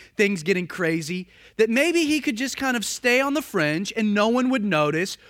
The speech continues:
who he was. He wouldn't be recognized. He's warming himself. It's a cool night. And we're told that one of the servant girls of the high priest approaches him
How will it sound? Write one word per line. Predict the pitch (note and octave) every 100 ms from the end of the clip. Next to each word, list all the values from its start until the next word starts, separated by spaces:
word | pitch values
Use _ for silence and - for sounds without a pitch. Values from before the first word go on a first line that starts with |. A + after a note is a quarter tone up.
| _
who | - G#3+ G3+
he | F#3
was. | F#3+ F3 C3+ B2 - _
He | B3+
wouldn't | B3+ A3+
be |
recognized. | A#3+ A#3+ A3 E3+ C#3+ G#2+ D2+ - - - - _ _ _ _ _
He's | - B2+
warming | B2+ B2+ B2+ A2+
himself. | G2 E2+ - B1+ A1+ _ _ _ _ -
It's | E3
a | D#3
cool | - C#3 C3
night. | B2 A2 F#2+ - - _ _ - -
And | G#3+
we're |
told | B3 - D#4+ B3
that | A#3+
one | F#3 G3+ C#4
of | D#4
the | F4
servant | E4 - A#3+ A#3 A3 C#3+
girls | C3+ G#2+ G#2 C3+ - - _ _ _
of | F3+ F#3
the | G3
high | - G#3 A#3
priest | - B3 A#3+ C#3+ G3+ - - _ -
approaches | A#3+ D4+ D4+ B3+ G3+
him | D#3+ F2+